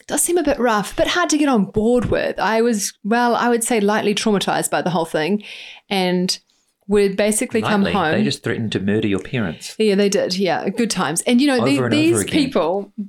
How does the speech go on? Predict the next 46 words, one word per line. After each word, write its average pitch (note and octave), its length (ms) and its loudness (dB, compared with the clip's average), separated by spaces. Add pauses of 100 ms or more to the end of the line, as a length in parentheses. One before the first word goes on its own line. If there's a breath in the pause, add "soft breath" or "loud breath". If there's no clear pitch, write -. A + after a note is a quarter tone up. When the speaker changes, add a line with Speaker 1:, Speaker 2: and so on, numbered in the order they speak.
(120)
Speaker 1:
that, G#3+ 360 0
of, G#3 300 -4
of A#3 160 0
course, F#3+ 420 0 (100)
are G#3+ 120 0
only, G#3+ 640 2 (800)
um, E3+ 720 -2
word G#3 280 2
vomiting E3+ 560 0
what E3+ 240 0
they've G3+ 320 0
also F3+ 340 0
been D#3+ 200 -4
told D#3 260 0
and E3 100 0
been D#3 100 -2
traumatized. D3+ 640 -4
And G#3 160 0
I G#3+ 180 -2
had, A#3+ 180 2
like, F3+ 180 -2
youth G3+ 240 -4
group - 240 -4
leaders. F3+ 300 0
I E3 80 -2
mean, F#3 240 -2
when G3+ 100 0
I G3+ 60 0
look A3 240 0
back, F#3 300 -4
they F#3+ 120 0
would F#3+ 140 0
have F3+ 120 -8
been F3+ 160 -2
anywhere F#3 360 -2
between E3+ 540 -4 (480 soft breath)
sixteen G3 540 0
and F3 140 0
twenty-five E3+ 580 -2
years D#3+ 200 -2
old B3 380 -2 (460 soft breath)
and F#3 140 0
telling G3 340 2
children F#3 640 0
these, F3+ 260 0
like, F3+ 300 -2